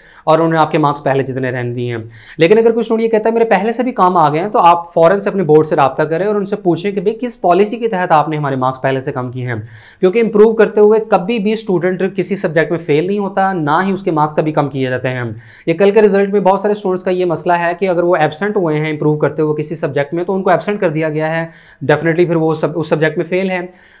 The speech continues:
तो ऐसे स्टूडेंट्स को फ़ौरन से अपने बोर्ड से राब्ता करना चाहिए और उन्हें बताएं कि जनाब आप इम्प्रूवमेंट कर रहे थे, और इम्प्रूवमेंट के रूल्स के मुताबिक कभी भी कोई बोर्ड आपको फेल नहीं कर सकता और ना ही मार्क्स आपके कम कर सकता है।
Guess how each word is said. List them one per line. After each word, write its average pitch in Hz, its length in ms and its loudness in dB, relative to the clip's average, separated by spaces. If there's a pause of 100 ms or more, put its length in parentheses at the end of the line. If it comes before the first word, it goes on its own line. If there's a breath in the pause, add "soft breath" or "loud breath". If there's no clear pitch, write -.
(120)
तो 220 300 8
ऐसे 208 260 2
स्टूडेंट्स 208 360 2
को 214 100 0
फ़ौरन 202 260 2
से 202 100 -4
अपने 196 140 -2
बोर्ड 170 200 2
से 190 80 -4
राब्ता 175 220 4
करना 185 220 -2
चाहिए 180 340 -4
और 202 100 -2
उन्हें 180 180 -2
बताएं 165 300 -2
कि 180 100 -4
जनाब 160 300 0
आप 165 160 2
इम्प्रूवमेंट 156 460 0
कर 123 120 0
रहे 120 140 -2
थे, 123 140 -6
और 139 140 0
इम्प्रूवमेंट 185 540 2
के 220 60 4
रूल्स 175 240 2
के 185 80 -2
मुताबिक 165 480 0
कभी 180 200 0
भी 196 100 -2
कोई 170 200 0
बोर्ड 147 220 2
आपको 143 180 0
फेल 143 200 -2
नहीं 156 140 -4
कर 165 80 -2
सकता 165 260 -4
और 185 80 -4
ना 147 140 -2
ही 160 120 -6
मार्क्स 135 280 -4
आपके 151 160 -6
कम 156 160 -4
कर 139 100 -2
सकता 117 260 -6
है। 120 300 -6